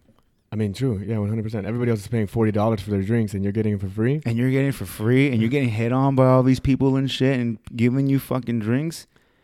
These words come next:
Speaker 2: You know, it's gonna be, uh, definitely a fucking challenge for you <laughs> to
Speaker 1: I
Speaker 2: lose that weight.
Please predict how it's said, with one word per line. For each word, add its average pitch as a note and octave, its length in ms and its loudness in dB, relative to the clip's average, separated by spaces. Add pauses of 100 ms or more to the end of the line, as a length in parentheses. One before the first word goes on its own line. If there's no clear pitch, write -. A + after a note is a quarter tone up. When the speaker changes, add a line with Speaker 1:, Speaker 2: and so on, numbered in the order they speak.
(300)
Speaker 2:
You F#2+ 100 -4
know, G#2 240 2
it's G#2+ 200 -6
gonna C#3+ 220 -4
be, C#3 440 2
uh, A#2 440 2 (680)
definitely D3 460 0
a B2+ 40 0
fucking A#2 280 -6
challenge A#2+ 360 -2
for A2+ 100 -4
you - 100 4
<laughs> - 880 0
to E3+ 100 2
Speaker 1:
I C3+ 60 6
Speaker 2:
lose E3 180 4
that C3 180 2
weight. C3+ 420 0